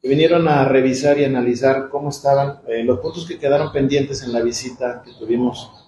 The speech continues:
por parte del director. La información que tenemos es que el ochenta por ciento de los puntos que se manejaron en ese, en ese momento durante la visita del director fueron ya, este, eh,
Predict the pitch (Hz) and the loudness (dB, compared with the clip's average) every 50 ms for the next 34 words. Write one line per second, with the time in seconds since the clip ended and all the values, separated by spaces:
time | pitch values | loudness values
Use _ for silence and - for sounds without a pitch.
0 | _ _ _ _ - 101 - - 113 110 117 117 123 127 131 127 135 - 170 165 | _ _ _ _ -8 -8 -6 -4 -4 -2 0 0 2 2 2 2 2 0 -2 -2
1 | - - - _ _ _ _ _ _ _ _ _ _ _ _ _ - 123 127 117 | -2 -6 -12 _ _ _ _ _ _ _ _ _ _ _ _ _ -4 -4 -2 0
2 | 131 131 131 135 131 - 143 135 - 147 101 147 147 151 156 156 156 143 139 139 | 2 2 2 2 2 0 0 0 0 0 0 0 0 0 0 0 -2 -2 -2 -4
3 | 127 - - 156 143 139 131 131 127 135 156 151 147 175 165 - 156 139 - - | -6 -4 -2 0 0 2 2 2 2 2 -2 -2 -2 -4 -4 -4 -4 -6 -6 -4
4 | 151 156 156 156 156 151 - 143 135 127 123 120 120 117 120 - - - 143 147 | -2 -2 0 -2 -2 -6 -6 -4 -2 0 0 2 0 -2 -2 -6 -10 -10 -8 -8
5 | 143 - 135 123 117 120 - - - - - 120 - - 117 117 117 117 113 - | -8 -6 -4 -4 -4 -4 -6 -12 -16 -18 -16 -16 -14 -10 -6 -4 -4 -4 -2 0
6 | 139 139 147 147 135 123 127 131 123 - 143 131 123 120 - - - 120 120 123 | 2 2 2 2 2 0 0 -2 -2 -2 0 0 0 0 -2 -6 -10 -8 -6 -6
7 | 123 131 131 120 120 123 127 127 - 139 127 123 117 113 110 110 107 107 104 104 | -4 -4 -4 -2 0 0 -2 0 2 2 2 2 2 0 -2 -2 -4 -4 -6 -6
8 | - - 117 - 139 135 135 135 135 - - - - _ _ 131 135 147 - - | -8 -14 -8 0 4 4 4 4 2 -2 -6 -10 -16 _ _ -2 -2 -2 -2 -2
9 | - 143 139 139 - - - - - - - - - - - _ - 131 135 139 | -2 -2 -2 -2 -4 -10 -12 -12 -12 -10 -10 -10 -12 -12 -12 _ 2 4 6 6
10 | 139 143 139 131 135 127 127 131 131 135 135 135 135 123 117 110 113 - - - | 4 4 2 2 2 4 4 2 0 -2 -4 -4 -4 -4 -4 -4 -4 -8 -12 -16
11 | - - 131 120 120 120 117 117 117 113 113 107 101 98 - - 107 104 101 95 | -6 -2 2 2 4 4 4 4 4 4 2 2 0 -4 -6 -6 -6 -4 -4 -4
12 | 90 | -4